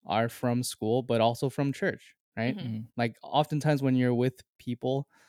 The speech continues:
Speaker 1: uh, whether it's with youth, when you're growing up, you're like, "Oh, these are my church friends."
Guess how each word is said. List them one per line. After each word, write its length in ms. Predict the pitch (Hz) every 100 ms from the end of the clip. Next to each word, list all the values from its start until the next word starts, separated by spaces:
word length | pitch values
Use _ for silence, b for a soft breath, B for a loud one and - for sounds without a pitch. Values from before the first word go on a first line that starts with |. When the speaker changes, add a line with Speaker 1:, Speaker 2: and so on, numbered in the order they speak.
| b _
Speaker 1:
uh, 420 | 107 110 107 110 -
whether 460 | - 117 117 120
it's 120 | 117
with 160 | 127 120
youth, 380 | 139 170 170 160
when 180 | 120 113
you're 120 | 113
growing 280 | 113 120 127
up, 100 | 123
you're 80 | 120
like, 80 | 110
"Oh, 160 | 165 139
these 160 | 139
are 60 | 143
my 120 | 131
church 300 | - 156 -
friends." 460 | - 90 - 131